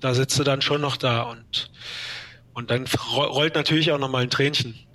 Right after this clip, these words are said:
Ja, das bleibt auch nicht aus. Aber, also mir geht's gut. Mir geht's auch nach diesen Jobs meistens gut. Wie gesagt, ich habe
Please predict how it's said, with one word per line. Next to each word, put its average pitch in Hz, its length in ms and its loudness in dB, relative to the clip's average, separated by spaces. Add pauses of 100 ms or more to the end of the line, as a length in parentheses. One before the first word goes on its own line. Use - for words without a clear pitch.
Ja, 131 200 -4
das - 160 -6
bleibt 151 320 0
auch 127 180 0
nicht - 180 -4
aus. 123 300 -2
Aber, 170 360 -2 (320)
also 160 200 0
mir 160 120 2
geht's 160 260 -2
gut. - 400 -2 (560)
Mir 143 100 -2
geht's 151 200 0
auch 143 200 -4
nach 147 200 0
diesen 147 240 -2
Jobs 175 320 0
meistens 160 400 0
gut. 165 220 -4
Wie 151 80 2
gesagt, 147 320 0
ich 147 120 0
habe 139 300 2